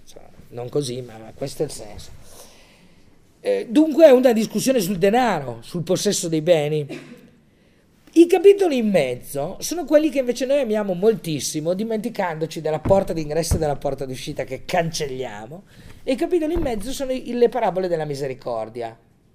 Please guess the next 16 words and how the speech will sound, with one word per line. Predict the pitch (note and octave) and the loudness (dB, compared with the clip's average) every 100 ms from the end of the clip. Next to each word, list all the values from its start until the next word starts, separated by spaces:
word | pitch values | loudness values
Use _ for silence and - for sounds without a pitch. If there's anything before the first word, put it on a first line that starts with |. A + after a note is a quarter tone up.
| _ _ _ - | _ _ _ -18
La | B2 | -14
pecora | - B2 B2+ B2 | -12 -10 -8 -8
smarrita, | A2+ B2+ B2 C3+ C3 B2+ C3 A#2+ A2+ - - - | -8 -10 -8 -8 -8 -8 -8 -6 -10 -14 -20 -16
i | A#2 A#2 | -12 -10
due | B2 C3 | -4 -4
figli, | A#2+ B2 B2 A#2+ | -6 -10 -10 -10
il | A2+ | -10
figlio | - C3+ B2+ | -10 -8 -6
prodigo, | B2+ B2+ C3 A#2+ A2+ | -4 -2 -2 -4 -10
insomma | G#2+ B2 | -10 -12
il | A2+ | -10
padre | C3 B2+ B2+ | -8 -6 -6
e | |
i | A#2 | -8
due | B2 | -12
figli, | B2 C3+ B2+ B2 A#2+ | -12 -12 -12 -10 -12